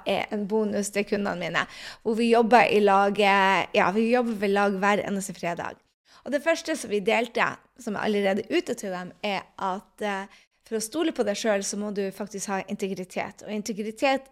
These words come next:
er at du gjør det du sier. Så det som er superviktig når du skal gjøre det du sier, ikke sant, det er det at du tar inventar. Hvor er det jeg holder løftene mine, og hvor er det jeg bryter i?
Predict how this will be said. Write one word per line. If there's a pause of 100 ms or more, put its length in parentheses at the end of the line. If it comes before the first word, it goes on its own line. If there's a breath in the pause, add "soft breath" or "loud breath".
er (100)
at (100)
du (100)
gjør
det
du
sier. (400 soft breath)
Så
det
som
er
superviktig
når
du
skal
gjøre
det
du
sier,
ikke
sant,
det
er
det
at
du (100)
tar (100)
inventar. (360 soft breath)
Hvor
er
det
jeg
holder
løftene
mine, (100)
og
hvor
er
det
jeg
bryter
i?